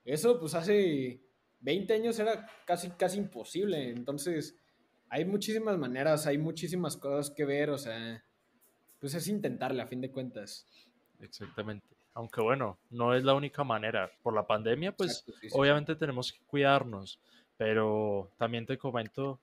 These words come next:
Speaker 2: yo espero y aspiro a que dentro de unos meses o un año, el tiempo que sea necesario, cuando se acabe la pandemia, pues aspiro a, a empezar a grabar mis, mis episodios en persona, o sea, y no, no te imaginas el miedo que me da, <laughs> porque nunca lo he hecho.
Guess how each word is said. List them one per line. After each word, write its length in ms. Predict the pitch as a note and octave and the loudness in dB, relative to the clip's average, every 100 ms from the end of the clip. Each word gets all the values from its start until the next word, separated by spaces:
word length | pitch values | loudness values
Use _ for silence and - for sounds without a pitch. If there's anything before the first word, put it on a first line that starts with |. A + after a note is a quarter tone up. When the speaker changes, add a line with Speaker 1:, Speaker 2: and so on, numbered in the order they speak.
| - | -2
Speaker 2:
yo 220 | A#2 A#2 | 4 4
espero 560 | B2 - C#3 C3 C#3 D3+ | 4 2 6 6 6 4
y 40 | |
aspiro 420 | C#3+ - B2+ A#2+ | 2 0 2 2
a 80 | C3+ | 2
que 480 | - C#3 B2 G#2+ G2+ | 0 2 4 4 0
dentro 340 | G2+ G2+ - G2+ | -4 -6 -2 -2
de 80 | G#2 | 0
unos 260 | A2+ B2+ | -2 -4
meses 440 | C3 A#2 B2 D3 B2+ | -2 -2 -2 -4 -2
o 100 | G#2 | -2
un 200 | G#2 A2+ | 0 0
año, 400 | C3 C#3+ D3 B2+ | 0 0 0 -2
el 100 | A#2 | -2
tiempo 320 | C#3+ B2+ D3+ | -4 -2 -8
que 120 | D3+ | -6
sea 260 | B2 B2 C3+ | 0 2 2
necesario, 600 | D3 C3 A#2 A#2+ D#3+ F#3+ | -2 -4 -4 -4 -6 -6
cuando 220 | C#3+ B2+ | -4 -4
se 100 | A#2 | -2
acabe 240 | A#2 A#2+ B2+ | -2 0 -2
la 80 | C#3+ | 0
pandemia, 520 | C#3+ A#2 A#2 C#3+ D3+ _ - - - _ - | -2 -2 -2 -2 -6 _ -20 -20 -20 _ -4
pues 160 | A2 | -2
aspiro 560 | A2+ - C3+ C3 D#3 E3 | -2 -4 -2 4 6 8
a, 440 | D#3+ C#3 A2+ A2 | 8 6 6 4
a 40 | A2 | 0
empezar 400 | A2+ A2+ A2+ B2+ | -4 -6 -2 0
a 40 | |
grabar 220 | D3 C#3+ | 0 -2
mis, 300 | C3 C#3 - | -2 -10 -12
mis 160 | D3+ C#3+ | -10 -8
episodios 840 | C3 A#2+ A2+ A2+ A#2+ C3 C#3 - - | -8 -8 -2 -2 0 -4 -6 -12 -16
en 120 | C3 | -10
persona, 500 | A#2+ G#2 B2+ B2+ G2+ | -6 -4 -4 -2 -2
o 60 | G2+ | 0
sea, 240 | A#2+ A2+ | 2 2
y 80 | B2 | 2
no, 100 | A#2+ | -4
no 140 | C3+ B2 | -2 -4
te 100 | C3+ | -4
imaginas 360 | C#3+ C3+ B2+ C#3 | -4 0 0 -2
el 120 | C3 | -4
miedo 500 | B2 B2 C3 D3 D3 | -4 0 2 2 0
que 100 | - | -6
me 100 | C3 | -2
da, 180 | A#2 C3 _ _ - | -2 -2 _ _ -14
<laughs> 100 | - | -10
porque 240 | D3+ D#3+ | -2 0
nunca 320 | C3 A#2+ - | 2 0 2
lo 140 | C#3 C#3+ | 4 6
he 100 | C#3+ | 6
hecho. 280 | C#3+ - | 4 -4